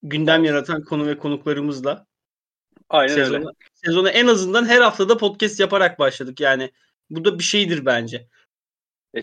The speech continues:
Speaker 2: ya tabii canım. Zaten bu tarz konuda biliyorsun yani bir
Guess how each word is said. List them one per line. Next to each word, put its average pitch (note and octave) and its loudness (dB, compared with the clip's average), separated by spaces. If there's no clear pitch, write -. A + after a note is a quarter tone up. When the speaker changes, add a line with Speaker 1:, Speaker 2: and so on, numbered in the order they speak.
Speaker 2:
ya A#2+ -8
tabii D#3+ -4
canım. A2 -10
Zaten C3 4
bu C#3 0
tarz C#3+ 4
konuda C#3+ 2
biliyorsun C#3 -4
yani G#2 -6
bir B2 -8